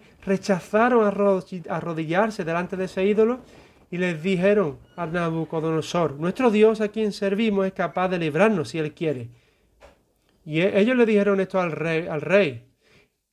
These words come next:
Le dijeron esto: "Incluso si Él no nos libra, aún así no nos arrodillaremos para adorar ese ídolo". En otras palabras, Él es nuestro Dios, no nos importa. Todo depende de Él, de su voluntad, lo que Él quiera hacer con nosotros.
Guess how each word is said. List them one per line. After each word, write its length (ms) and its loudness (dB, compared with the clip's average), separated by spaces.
Le 100 -6
dijeron 320 4
esto: 220 0
"Incluso 500 0
si 180 0
Él 100 2
no 100 -2
nos 300 0
libra, 560 0
aún 260 4
así 460 0
no 280 2
nos 160 4
arrodillaremos 1080 0
para 220 0
adorar 340 2
ese 220 -6
ídolo". 340 -6
En 80 0
otras 200 2
palabras, 520 2
Él 120 0
es 100 2
nuestro 380 2
Dios, 220 0
no 160 0
nos 100 0
importa. 720 -2
Todo 280 6
depende 400 2
de 200 -2
Él, 120 -4
de 120 2
su 160 -4
voluntad, 640 -6
lo 120 -2
que 100 0
Él 120 0
quiera 200 0
hacer 220 -8
con 140 -8
nosotros. 640 -6